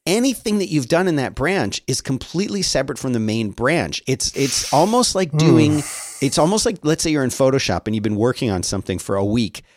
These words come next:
Speaker 1: and you do a file save a copy as.
Speaker 2: Oh, you changed it to Final Final three.
Speaker 1: <laughs> Right, that's right.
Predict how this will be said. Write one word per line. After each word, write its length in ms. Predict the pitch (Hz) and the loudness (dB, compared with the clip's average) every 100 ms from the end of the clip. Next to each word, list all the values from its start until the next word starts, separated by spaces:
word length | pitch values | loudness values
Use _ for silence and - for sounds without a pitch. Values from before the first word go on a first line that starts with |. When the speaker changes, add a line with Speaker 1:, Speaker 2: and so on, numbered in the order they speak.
| - | -6
Speaker 1:
and 160 | 120 113 | -2 0
you 100 | 104 | 0
do 180 | 123 101 | 2 0
a 40 | |
file 400 | - 135 143 135 | 2 2 2 2
save 420 | - 139 127 127 | 0 0 2 2
a 40 | 104 | -2
copy 500 | - 127 139 120 90 - | -6 -4 -2 -2 -6 -4
as. 440 | 104 65 - - 165 | -6 -6 -8 -2 2
Speaker 2:
Oh, 60 | |
you 140 | 156 139 | 4 4
changed 260 | 196 160 | 4 4
it 80 | 139 | 0
to 60 | 135 | 2
Final 320 | 170 156 135 | 4 4 4
Final 300 | 151 139 110 | 4 4 2
three. 380 | - 139 104 - | 0 0 0 -4
Speaker 1:
<laughs> 40 | |
Right, 480 | 123 139 - - - - | -2 2 2 0 -6 0
that's 240 | 143 - | 0 2
right. 260 | 196 156 | 4 4